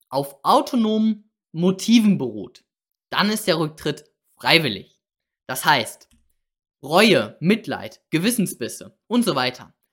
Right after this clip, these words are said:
Wenn das eben auf diesen Motiven beruhen, beruht, die auf, die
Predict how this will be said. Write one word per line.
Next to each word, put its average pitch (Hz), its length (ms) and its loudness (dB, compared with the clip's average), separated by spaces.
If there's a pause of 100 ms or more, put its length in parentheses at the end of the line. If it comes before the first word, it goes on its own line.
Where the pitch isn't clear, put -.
(140)
Wenn 160 440 -2
das 170 200 2
eben 190 300 2
auf - 280 -2
diesen 285 520 0 (460)
Motiven 208 720 4
beruhen, 185 600 2 (140)
beruht, 160 600 0
die 180 360 -2
auf, 208 400 4 (100)
die 160 540 -8